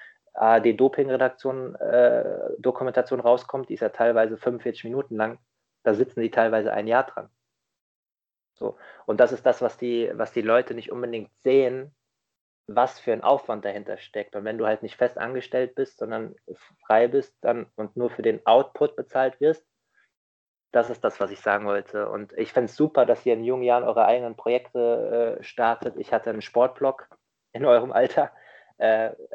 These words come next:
der, äh, wo ich mich einfach auch ausprobiert habe,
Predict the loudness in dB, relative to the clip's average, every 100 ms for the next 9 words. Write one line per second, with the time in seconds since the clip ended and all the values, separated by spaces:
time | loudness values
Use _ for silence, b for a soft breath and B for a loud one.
0 | -12 -14 -20 -4 2 4 4 2 -2 -6
1 | -6 -6 -8 -6 -4 0 0 2 0 -4
2 | -8 -6 -4 0 0 -2